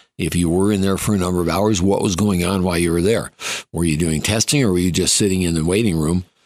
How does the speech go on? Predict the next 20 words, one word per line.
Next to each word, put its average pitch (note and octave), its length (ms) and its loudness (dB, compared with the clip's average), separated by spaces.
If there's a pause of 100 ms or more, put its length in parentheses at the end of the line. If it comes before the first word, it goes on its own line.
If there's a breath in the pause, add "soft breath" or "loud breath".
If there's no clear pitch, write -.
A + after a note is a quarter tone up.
(140)
waiting F#2 380 0
to, E2 100 -2
for F2 220 -2
them E2 200 -2
to C2+ 60 -8
come D2 200 -4
get F#2+ 340 -2
you D2 200 -4 (340 loud breath)
after E2+ 300 -2
you E2+ 80 2
had D2+ 100 -2
filled E2 240 -2
out D#2 160 -4
the - 60 -8
forms F2 440 -2
at C#2+ 80 -8
the D2+ 80 -4
emergency, D#2+ 760 -2
uh, C#2+ 160 -4
desk? - 500 -4